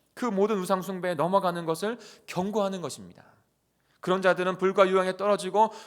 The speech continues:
영원히 쉼을 얻지 못한다고 우리에게 분명히 말씀하고 있는 것이에요. 사랑하는 성도 여러분, 그 셋째 천사의 경고의 메시지를 듣는 저와 여러분이 되기를 간절히 축복합니다. 그리고 그 유혹이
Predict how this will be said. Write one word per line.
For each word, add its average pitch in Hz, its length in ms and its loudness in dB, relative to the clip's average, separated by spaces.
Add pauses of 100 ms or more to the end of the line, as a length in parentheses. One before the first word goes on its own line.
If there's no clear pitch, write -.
영원히 202 400 4
쉼을 202 420 -4
얻지 165 280 -2
못한다고 160 840 -4 (100)
우리에게 156 240 -4
분명히 156 400 -6
말씀하고 120 540 -10
있는 104 240 -16
것이에요. - 280 -20 (960)
사랑하는 175 280 -4
성도 170 240 -2
여러분, 156 580 0 (440)
그 170 680 -4
셋째 185 220 -10
천사의 170 400 -6
경고의 160 320 -2
메시지를 147 640 -6 (280)
듣는 156 420 -4
저와 143 200 0
여러분이 139 240 0
되기를 131 240 -2
간절히 131 280 -6
축복합니다. 110 760 -4 (340)
그리고 175 920 0
그 196 300 -2
유혹이 143 640 0